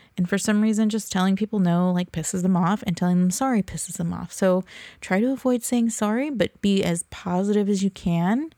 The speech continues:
and try to, like, not say no and <laughs> rephrase it in a different way, you know? Um,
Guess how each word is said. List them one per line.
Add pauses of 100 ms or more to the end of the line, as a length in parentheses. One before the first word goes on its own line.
(1080)
and
try
to,
like,
not
say
no (360)
and
<laughs>
rephrase
it
in
a
different
way, (500)
you
know? (140)
Um,